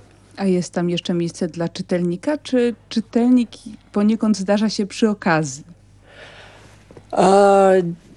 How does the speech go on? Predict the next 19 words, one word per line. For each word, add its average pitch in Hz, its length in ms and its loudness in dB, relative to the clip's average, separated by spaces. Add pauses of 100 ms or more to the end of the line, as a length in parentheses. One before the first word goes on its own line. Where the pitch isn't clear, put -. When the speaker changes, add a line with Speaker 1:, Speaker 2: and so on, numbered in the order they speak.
(240)
Speaker 2:
pewnie 226 320 2
czytelni-, 196 600 2
pewne 185 260 0
miejsce 190 360 0
dla 180 140 0
czytelnika 170 640 -2
oczywiście 151 520 -2
jest. 180 380 0
Czytelnik 139 440 0
zresztą, 139 580 0
e, 120 220 -2
daj 117 200 0
Panie 117 260 -4
Boże, 113 260 -2
sobie 113 260 -2
to 113 360 0
miejsce 110 380 0
wywalczy. 127 520 0
<laughs> 135 160 0